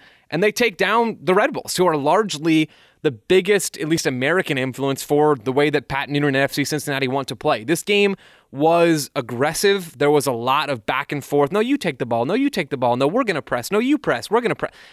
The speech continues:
There was lots of that sort of cat and mouse game in this match. Both teams wanna play pretty much the same way, and that led to bits and, and stretches of pretty brutal soccer. That was always gonna be the case in this game, and it's probably gonna be the case for Cincinnati's game against Philadelphia in, in the next round.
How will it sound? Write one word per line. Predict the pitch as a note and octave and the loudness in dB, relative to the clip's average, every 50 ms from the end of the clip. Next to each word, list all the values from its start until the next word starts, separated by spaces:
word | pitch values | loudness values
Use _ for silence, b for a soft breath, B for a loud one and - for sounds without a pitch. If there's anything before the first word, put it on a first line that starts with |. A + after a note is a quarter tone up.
| B B | B B
There | - G#3+ | 0 2
was | B3 G3 | 2 2
lots | G#3 A3+ A3+ - | 0 0 0 0
of | G#3+ E3 C3 | 0 0 0
that | E3 D#3+ D#3 C#3+ - - | 0 -2 -2 -4 -6 -4
sort | - E3+ D#3+ C#3+ | 0 0 0 0
of | A#2 - | 0 -2
cat | - D#3+ D3 C3+ B2+ | -4 -6 -6 -6 -6
and | C3 B2+ | -8 -6
mouse | C3 C#3+ D#3+ D#3 - | -4 -4 -4 -6 -6
game | - F3+ F#3+ G#3 G#3+ F#3 | -6 -4 -4 -4 -6 -6
in | - D#3+ E3+ | -8 -6 -6
this | E3+ F3+ - - | -4 -6 -6 -4
match. | F3+ F#3 G3 G3+ - - b b b b b b b - | -4 -2 -2 -4 -6 -10 b b b b b b b 0
Both | F3 F#3+ - | 0 0 2
teams | - G3 F#3+ E3+ B2+ | 0 0 0 0 0
wanna | C3 D3 D#3+ E3+ D#3 | 0 0 2 0 0
play | - - D#3+ E3 E3 | -2 -2 0 0 0
pretty | D#3 _ - - D#3+ D3+ D#3+ | -2 _ -6 -6 -4 -4 -2
much | E3 E3 E3 - - | -4 -4 -6 -6 -6
the | - D3 C#3+ | -4 -4 -4
same | - - D#3 D3 D3+ D3 C3+ | -2 -2 -2 -2 -2 -4 -2
way, | A#2 B2 C#3 F3 G#3 B3+ B3 b b b b b b | -2 0 0 0 0 -2 -6 b b b b b b
and | - - D#3+ G3 | -4 -2 0 0
that | G#3 F3+ D#3 | 0 0 0
led | D#3 F3 G3 G3 E3 - | 2 2 2 2 0 -4
to | - - F3+ F#3 F3+ D3+ B2+ A2 _ _ _ | -4 -2 0 2 2 2 0 -4 _ _ _
bits | D#3 D#3 D#3+ - - - - | -2 0 0 -2 -4 -6 -4
and, | C3 C3+ B2+ - | -4 -6 -6 -6
and | C#3 C#3 B2+ | -6 -6 -6
stretches | - - - D#3+ D3+ - - D3 C#3 A#2 | -6 -4 -2 -2 -2 0 0 0 0 0
of | B2 B2+ B2+ A#2 - | 0 0 -2 -2 -2
pretty | - D#3 D3+ C#3+ B2 | -2 -2 -2 -2 -4
brutal | G#2 - C3 C#3+ D3 C#3+ B2 - | -4 -2 -2 0 0 0 0 0
soccer. | - D3+ B2+ B2 - - D2+ - | 0 -2 -2 -2 -4 -10 -8 -2
That | E3+ G#3 | 0 2
was | A3+ F3 | 2 2
always | - G3 G#3+ A#3 G3+ - | 2 2 2 2 0 0
gonna | - D#3+ C#3+ | -2 -2 -2
be | C3+ C3+ | -2 -2
the | B2+ | -2
case | - - D3+ D#3 - | -2 -2 -2 -2 -2
in | D#3+ | -4
this | D3 D#3 E3+ - | -4 -4 -4 -2
game, | - F#3 E3+ | -2 -4 -2
and | - D3 D#3 | -2 -4 -4
it's | C#3 - | -4 -4
probably | - - G3 A#3+ C#4 A3+ | -2 -2 0 0 -2 -4
gonna | A3 G3 F3+ | -4 -4 -4
be | F3+ | -4
the | E3 D#3 | -4 -4
case | - - E3+ D#3+ - | -4 -4 -4 -4 -4
for | - C#3 | -6 -6
Cincinnati's | - D#3+ D3 - - C#3 C3+ C3+ C#3 C3 - | -6 -6 -8 -6 -4 -4 -2 -2 -4 -4 -6
game | - C3+ C3 C3 | -6 -6 -4 -4
against | B2+ A2+ B2+ B2 A#2 - b b b b b b b | -4 -2 -4 -6 -6 -8 b b b b b b b
Philadelphia | - D#3+ C#3+ C#3 D3+ F#3 D3+ - B2 A2+ A#2 B2 - | 0 2 4 4 4 2 0 -2 -4 -6 -6 -8 -6
in, | - C3+ C#3 - | -4 -4 -4 -2
in | C#3+ C#3 | -2 -2
the | C3+ C3 | 0 0
next | C#3+ F#3+ - - C#3 | -2 -2 -2 -2 -2
round. | B2+ A#2+ B2 B2 | -2 -2 -4 -8